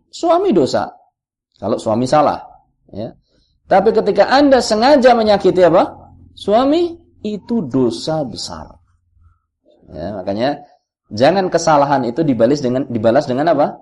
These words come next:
Kesalahan. Masing-masing harus memikirkan bagaimana dia beribadah kepada Allah dengan menjalankan kewajiban dia sebagai pasangan, pasangan hidup.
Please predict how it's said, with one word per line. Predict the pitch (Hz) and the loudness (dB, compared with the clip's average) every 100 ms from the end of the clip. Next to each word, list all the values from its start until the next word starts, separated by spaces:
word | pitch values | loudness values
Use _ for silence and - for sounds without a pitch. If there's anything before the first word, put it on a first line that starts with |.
| - _ _ _ _ | -20 _ _ _ _
Kesalahan. | - 110 120 113 110 104 90 80 - _ _ _ _ _ _ _ _ | -16 -10 -6 -4 -4 -6 -8 -12 -18 _ _ _ _ _ _ _ _
Masing-masing | 98 98 107 104 101 101 123 170 190 196 - | -12 -8 -6 -6 -6 -4 -2 -2 -4 -10 -16
harus | 101 98 123 143 | -10 -6 -4 -6
memikirkan | 107 113 107 110 104 - 147 165 | -8 -8 -6 -6 -6 -2 -2 -2
bagaimana | 127 123 135 185 214 | -2 0 0 0 0
dia | 170 165 | 2 2
beribadah | 175 139 143 147 180 170 147 | 0 0 0 2 2 2 0
kepada | - 127 120 107 | -6 -2 0 0
Allah | 98 95 104 151 196 - - _ _ | -4 -4 0 0 -2 -8 -20 _ _
dengan | 107 110 110 123 151 | -12 -8 -4 -4 -4
menjalankan | 147 123 104 98 95 87 120 135 | -4 -4 -4 -4 -6 -4 -4 -4
kewajiban | - 104 95 98 92 101 98 | -6 -4 -4 -4 -4 -2 -2
dia | 110 123 | -2 -4
sebagai | 113 95 92 117 | -6 -8 -6 -6
pasangan, | 104 98 92 95 113 170 - _ _ _ _ | -8 -10 -10 -8 -6 -8 -14 _ _ _ _
pasangan | - 95 98 95 92 | -16 -12 -10 -8 -10
hidup. | 90 90 87 87 85 82 80 76 | -10 -12 -8 -8 -8 -10 -10 -16